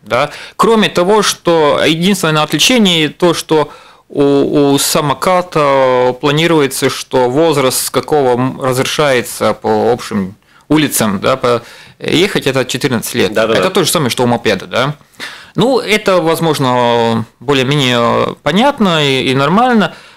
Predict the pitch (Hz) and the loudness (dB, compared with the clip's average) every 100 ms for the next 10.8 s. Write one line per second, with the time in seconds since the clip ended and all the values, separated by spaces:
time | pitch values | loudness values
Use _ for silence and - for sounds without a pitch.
0 | _ 143 170 165 156 202 196 170 165 151 | _ -2 0 0 0 0 0 0 -2 -2
1 | 147 151 156 147 - 123 - 147 139 127 | -2 -2 -2 -2 -2 -2 -2 0 -2 -2
2 | - 151 151 - 135 135 143 143 143 135 | 0 0 -2 -4 -2 0 0 0 0 -2
3 | - 156 156 147 139 - 139 143 - - | -2 0 2 2 -2 -2 0 0 0 0
4 | 180 170 156 - 127 120 - _ _ - | 2 2 0 0 0 -2 -10 _ _ -6
5 | 127 - 170 180 - - 104 90 85 _ | -2 0 2 2 2 -2 -4 -6 -10 _
6 | _ _ _ _ - - 127 139 135 - | _ _ _ _ -20 -6 -2 0 0 -2
7 | - 160 147 - 127 127 127 143 147 131 | 0 0 0 -2 0 2 2 2 2 0
8 | 143 143 131 135 120 120 117 120 127 127 | 0 0 0 0 0 0 0 -2 0 0
9 | 180 185 - - 120 104 98 120 139 143 | 0 -2 -4 -2 0 0 0 -2 -2 -4
10 | 135 139 131 131 - 113 90 | -4 -2 0 -2 -4 -6 -6